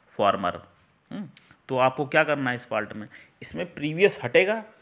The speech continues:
और फॉर्मर लगेगा, ठीक है। तो ए पोर्शन आपका, ए नंबर वाले में आपको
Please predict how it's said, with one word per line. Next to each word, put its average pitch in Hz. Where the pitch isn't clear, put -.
और 165
फॉर्मर 135
लगेगा, 101
ठीक 175
है। 269
तो -
ए 147
पोर्शन 117
आपका, 143
ए 110
नंबर 110
वाले 117
में 151
आपको 170